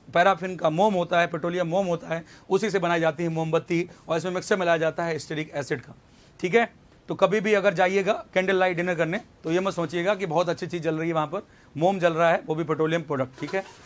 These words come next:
चलो, what are the major pollutants of cigarette smoke? जो लोग स्मोक करते हैं, सिगरेट पीते हैं,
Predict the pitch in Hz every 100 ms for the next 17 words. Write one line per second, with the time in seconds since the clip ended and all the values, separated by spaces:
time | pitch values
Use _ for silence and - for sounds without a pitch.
0 | - - - 120 110 - _ _ _ _
1 | _ _ _ _ - - 170 202 233 247
2 | 214 208 247 - 202 214 190 226 226 214
3 | 220 - 196 190 220 - 175 185 156 -
4 | _ _ _ _ - 185 220 220 196 233
5 | 226 185 202 214 196 202 190 180 185 185
6 | 202